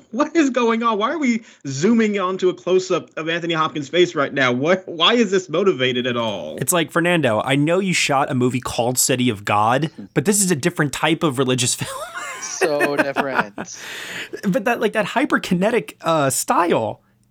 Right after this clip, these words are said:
Speaker 2: is still here. And I don't know. Like, like, listen, I, what do I know? I went to film school. I'm not making films, but, you know, whatever. I'll just put this out there. If you're gonna make a movie about two measured and slow-moving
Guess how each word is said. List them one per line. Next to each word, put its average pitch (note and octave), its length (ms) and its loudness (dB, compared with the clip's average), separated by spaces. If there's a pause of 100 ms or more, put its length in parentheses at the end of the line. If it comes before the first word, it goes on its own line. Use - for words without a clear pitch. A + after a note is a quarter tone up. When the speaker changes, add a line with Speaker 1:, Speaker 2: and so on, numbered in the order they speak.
(140)
Speaker 2:
is D#3 200 2
still F#3 320 2
here. B2 680 0 (140)
And D#3 360 2 (320)
I C4 100 2
don't B3+ 120 2
know. B2 220 2
Like, F3 200 -2
like, F3+ 180 0
listen, B2 380 0
I, C3+ 100 2
what E3+ 240 0
do F#3 140 2
I C3 100 4
know? G2+ 380 0
I D#3 60 4
went F3 180 2
to C3+ 80 0
film C#3+ 220 2
school. C#3 340 2
I'm D#3+ 160 2
not A#2+ 120 2
making A#2 300 0
films, A#2+ 380 2
but, - 340 -2 (160)
you D#3+ 140 2
know, G2+ 240 -2
whatever. A#2+ 480 2
I'll E3+ 160 2
just F3 160 -4
put D3+ 140 0
this C3 200 0
out G#2 200 2
there. F#2 200 -2 (320)
If G3+ 100 2
you're D4 60 0
gonna F4+ 160 2
make B3+ 140 2
a - 40 2
movie A3 220 0
about D#3 260 0
two A#3 240 0
measured D3 800 0 (380)
and D3+ 180 2
slow-moving D#3+ 960 0